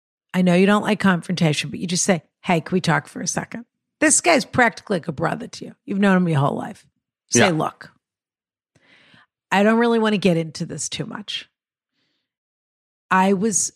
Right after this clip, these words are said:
Speaker 1: really uncomfortable about what happened a few months ago. Uh, I think you know that. I told you, you know. Um, and I just wanna make sure that you, A, that you're okay,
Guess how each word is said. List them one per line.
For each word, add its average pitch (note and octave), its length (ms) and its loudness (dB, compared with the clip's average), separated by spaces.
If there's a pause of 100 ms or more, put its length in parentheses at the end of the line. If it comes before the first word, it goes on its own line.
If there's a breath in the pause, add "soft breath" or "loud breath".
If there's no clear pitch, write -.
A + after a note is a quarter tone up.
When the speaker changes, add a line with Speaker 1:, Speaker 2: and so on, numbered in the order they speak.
(100)
Speaker 1:
really G#3+ 320 2
uncomfortable F#3 640 -2
about E3 260 -2
what F#3 120 2
happened E3+ 340 0
a E3+ 40 -8
few F#3 160 -6
months D3 320 -8
ago. - 340 -10 (640)
Uh, D3+ 520 2 (240)
I E3 160 2
think F3 280 0
you G#3+ 80 4
know D#3+ 220 4
that. D3 340 2 (280)
I E3+ 100 -6
told D3+ 380 2
you, F3 340 -8 (200)
you G3 160 2
know. - 280 -4 (560 soft breath)
Um, F3 680 0 (500)
and G3 540 -2 (280)
I B3 300 2
just D#4 240 -10
wanna A3 200 -6
make G3 200 -8
sure F3+ 480 -4 (1160)
that A3 100 0
you, A3 300 2
A, C#4+ 320 2
that B3+ 180 -8
you're A#3 300 2
okay, F#3+ 560 -6